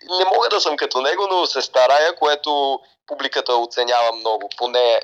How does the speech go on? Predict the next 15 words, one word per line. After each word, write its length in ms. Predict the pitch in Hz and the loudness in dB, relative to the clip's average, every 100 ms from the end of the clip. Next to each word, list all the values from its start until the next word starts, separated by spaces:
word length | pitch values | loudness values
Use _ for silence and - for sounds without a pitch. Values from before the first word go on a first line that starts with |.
| - | -2
аз 180 | 113 104 | -2 -2
така 200 | - 110 | 0 -2
забелязвам, 400 | 110 110 107 107 | 0 0 0 -4
те 220 | 127 123 117 | -6 -4 0
превъртания 600 | 117 113 120 123 117 110 | 0 2 0 0 -2 -2
къде 220 | 113 110 - | 0 -2 0
прави, 520 | - 110 113 113 - _ _ 127 | 2 2 -2 -6 -14 _ _ -8
нали, 140 | 131 | -6
въобще 260 | 123 - 135 | -4 -2 -2
не 60 | |
му 140 | 143 143 | 0 -2
отиват 320 | 139 120 120 | -2 -4 -2
на 80 | - | -2
фигурата, 540 | - 120 117 127 180 | -2 -2 0 0 -2
но, 260 | 185 190 | 0 0